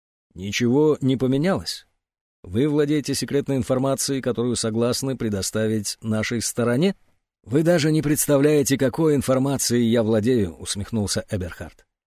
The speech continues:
«Она сравнима с теми сведениями, которые доступны руководству центра в лице Гера Баумана и нашим заокеанским кураторам, тому же Алану Робинсону или его заместителю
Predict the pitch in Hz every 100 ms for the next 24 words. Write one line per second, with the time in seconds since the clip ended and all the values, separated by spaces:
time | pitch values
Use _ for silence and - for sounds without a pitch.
0 | _ - 143 151 139 143 165 165 147 -
1 | 156 147 - 147 143 147 147 143 143 131
2 | 143 147 143 120 123 - 143 139 131 127
3 | 123 139 - 120 127 - 131 123 131 113
4 | 117 - 127 117 131 123 101 127 135 135
5 | 135 131 - - _ - 101 120 143 123
6 | 120 117 123 135 - 127 113 117 131 117
7 | 87 76 - _ _ _ _ - 87 151
8 | 131 156 - 147 139 139 135 160 117 107
9 | 90 85 - 143 165 160 147 123 139 117
10 | 120 - 139 120 131 117